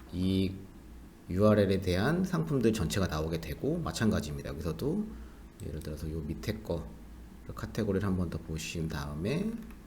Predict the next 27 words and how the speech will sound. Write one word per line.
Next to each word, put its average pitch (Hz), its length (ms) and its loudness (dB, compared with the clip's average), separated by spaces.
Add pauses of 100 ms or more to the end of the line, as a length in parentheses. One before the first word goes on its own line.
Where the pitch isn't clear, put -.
(800)
지금 - 240 -10
뭐 73 180 -8
활성화가 92 400 -4
안 73 80 -4
됐는데 80 220 -4
이렇게 - 200 -2
나오게 90 280 2
되면 95 360 2
여기서도 82 360 0
마찬가지로 87 760 0 (440)
유알엘 95 480 4
취득 123 500 0 (600)
하시면은 110 480 2
추가로 135 400 2
더 76 160 -4 (560)
들어온 87 220 -2
게 80 100 0
보이시죠? 82 560 -2 (600)
이렇게 - 260 -8
한 82 80 0
다음에 82 160 0
마찬가지로 87 760 2
유알엘 101 300 6
리스트 - 240 -4
출력 139 500 0 (640)
버튼을 92 380 0
눌러서 78 640 0